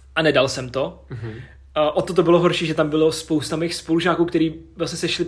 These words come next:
Speaker 1: ne podívat, ale šli mě podpořit a tak.
Speaker 2: Mhm.
Speaker 1: A já jsem vylezl ven a oni, „Tak co?“ A já, „No mám čtyřku.“ A všichni, „Jo, čtyřka znamená, že jste to
Speaker 2: No,
Speaker 1: neudělali.“
Speaker 2: že jste to neudělali,
Speaker 1: No.
Speaker 2: jasně.
Speaker 1: A oni, „Ty si děláš srandu.“ A já, „No neudělal.“ A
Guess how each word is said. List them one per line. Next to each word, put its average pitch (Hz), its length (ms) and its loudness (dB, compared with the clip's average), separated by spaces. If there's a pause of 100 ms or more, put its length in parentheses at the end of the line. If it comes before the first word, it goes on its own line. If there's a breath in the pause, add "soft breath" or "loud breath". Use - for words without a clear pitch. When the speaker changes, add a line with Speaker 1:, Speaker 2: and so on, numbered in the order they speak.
(140)
Speaker 1:
ne 185 140 0
podívat, 147 480 -2
ale 160 180 0
šli 151 220 -8
mě 135 80 -6
podpořit 175 540 -2
a 156 80 -2
tak. 143 180 -2
Speaker 2:
Mhm. 127 280 -8
Speaker 1:
A 127 40 -6
já 147 160 4
jsem 196 200 0
vylezl 180 360 6
ven 143 360 2
a 160 60 -2
oni, 156 180 -2
„Tak - 220 -6
co?“ 160 320 0 (320 loud breath)
A 139 60 -4
já, 131 220 -2
„No 143 80 -6
mám 151 120 -4
čtyřku.“ - 600 -8 (540)
A 135 60 -8
všichni, 135 260 -12
„Jo, 160 160 6
čtyřka 151 400 -2
znamená, 143 320 -2
že 131 100 -8
jste - 100 -16
to 139 80 -8
Speaker 2:
No, 135 80 -2
Speaker 1:
neudělali.“ 131 260 2
Speaker 2:
že 127 40 -2
jste 135 100 -6
to 135 80 -4
neudělali, 123 240 -4
Speaker 1:
No. 117 60 -10
Speaker 2:
jasně. 117 240 -14 (440 loud breath)
Speaker 1:
A 139 240 4
oni, 151 260 0
„Ty - 180 -10
si 160 100 -2
děláš 160 260 4
srandu.“ 165 300 2
A 147 60 2
já, 139 120 2
„No 139 100 -4
neudělal.“ 165 420 -2
A - 60 -12